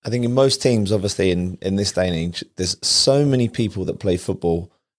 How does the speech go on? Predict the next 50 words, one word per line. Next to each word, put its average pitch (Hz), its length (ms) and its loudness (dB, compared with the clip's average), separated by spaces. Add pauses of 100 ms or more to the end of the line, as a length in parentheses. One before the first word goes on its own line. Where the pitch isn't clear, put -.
and 90 80 -14
so 123 260 2
many 107 220 2
teams, 87 340 -2
and 92 100 -8
so 123 220 2
many 107 200 2
age 92 240 2
groups 90 280 0
that - 120 -4
obviously 87 280 -4
not 117 320 2
everybody 92 400 0
plays. 80 480 -2 (720)
And 92 160 -6
just 131 200 2
as 110 140 2
you 110 80 0
touched - 320 0
on 95 140 4
there, 92 240 6
obviously 92 300 0
you 90 80 0
spent 98 260 0
a 80 40 -6
period 101 260 4
of 92 80 -2
time 92 240 0
when 87 120 -2
you 87 120 0
were 98 140 4
in 110 120 4
and 98 100 2
out 92 100 2
of 67 60 -6
the - 60 -4
team, 107 380 2
you 92 60 -2
felt, 95 420 0 (360)
you 69 160 -8
know, 92 200 2
obviously 90 300 0
negative 101 440 2
about 92 240 2
the 90 80 -6
position 101 400 -2
that 80 100 0
you 87 140 2
were 87 120 4
in. 95 300 2